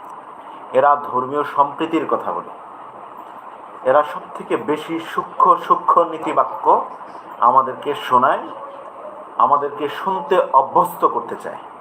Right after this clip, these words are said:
কিন্তু দেখেন, তাদের নীতিবাক্যের মূল রহস্য কি জানেন? তারা বলবে মুখে নীতিবাক্য,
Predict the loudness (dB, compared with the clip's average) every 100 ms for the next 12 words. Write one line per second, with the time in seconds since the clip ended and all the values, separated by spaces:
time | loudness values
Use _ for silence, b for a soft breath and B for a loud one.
0 | -18 -18 -18 -18 -16 -16 -16 -16 -16 -16
1 | -4 0 2 2 2 2 -2 -14 -18 -18
2 | -18 -16 -16 -18 -18 -16 -16 -16 -16 -12
3 | 2 4 4 -2 -6 -8 -6 2 2 2
4 | 0 0 0 -6 -16 -16 -16 -18 -18 -18
5 | -16 -16 -16 -14 -14 -14 -16 -16 -14 0
6 | 4 6 4 2 2 0 -10 -10 -2 2
7 | 2 0 -6 -16 -18 -18 -18 -16 -18 -18
8 | -18 -16 -16 -18 -16 -16 0 4 6 6
9 | 4 4 4 4 -2 -2 -2 -2 -2 -4
10 | 2 2 4 2